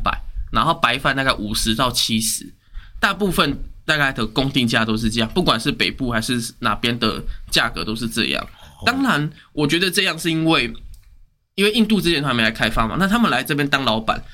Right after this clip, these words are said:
Speaker 1: 他们都有一套这个知识，就觉得他，他，他们要把它变成一个像是皇宫的一个角色，就是你进出印度餐厅里面，你不会觉得说进出，进去一般的小吃店那种感觉。
Speaker 2: 嗯。
Speaker 1: 嗯，所以他卖的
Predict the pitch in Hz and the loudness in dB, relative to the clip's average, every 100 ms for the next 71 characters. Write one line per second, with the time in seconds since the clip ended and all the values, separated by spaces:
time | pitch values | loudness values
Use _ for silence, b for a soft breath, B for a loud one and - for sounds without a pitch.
0 | B B 208 202 156 147 139 165 127 143 | B B 2 4 2 0 2 0 0 0
1 | 117 76 - - _ _ - - 147 143 | 0 -2 -8 -14 _ _ -6 -2 0 2
2 | 143 165 147 127 123 - - - - 151 | 2 0 0 0 -4 -4 -4 -2 0 2
3 | 151 147 - B B B B 131 143 143 | 4 2 -2 B B B B -2 0 2
4 | 165 147 113 113 139 151 139 139 - 107 | 2 0 0 0 0 2 2 0 -2 -4
5 | 123 131 131 113 110 113 - - - 107 | -2 -2 0 0 0 0 -2 -2 0 -2
6 | 135 165 165 B B - 139 214 202 214 | 0 0 -2 B B -2 0 2 2 2
7 | 214 190 180 170 143 160 120 113 135 120 | 2 2 2 2 0 2 2 4 4 2
8 | 110 139 160 143 131 120 131 135 - 147 | 2 2 0 2 0 0 0 0 0 0
9 | 139 156 143 - - 143 151 139 131 123 | 0 -2 -2 -2 0 2 2 2 0 2
10 | - 95 - 113 107 107 73 - B B | 0 0 -2 0 0 0 0 -4 B B
11 | B 160 156 127 110 85 113 - 120 - | B 0 2 2 0 -2 -6 -10 -12 -6
12 | 92 92 82 78 - - - 147 113 113 | -2 0 0 -4 -8 -8 0 2 2 2
13 | 190 185 196 151 | 2 2 2 0